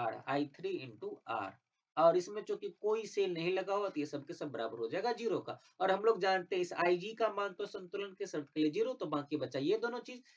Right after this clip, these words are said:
तो यहाँ से हमारा I one into P बराबर हो जाएगा I three into R। ठीक है, अब हम लोग इसको भाग लगा लेते हैं,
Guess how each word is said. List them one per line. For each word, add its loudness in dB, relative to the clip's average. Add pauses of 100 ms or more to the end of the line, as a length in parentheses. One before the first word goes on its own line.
(280)
तो -4
यहाँ -2
से -4
हमारा 2 (260)
I 2
one 0 (160)
into -2 (340)
P -4 (600)
बराबर 2
हो 0
जाएगा 0 (220)
I -2 (500)
three 2 (260)
into -6 (280)
R। 2 (180)
ठीक -2
है, -4
अब -2
हम -4
लोग -2
इसको -8
भाग 0
लगा -2
लेते -6
हैं, -12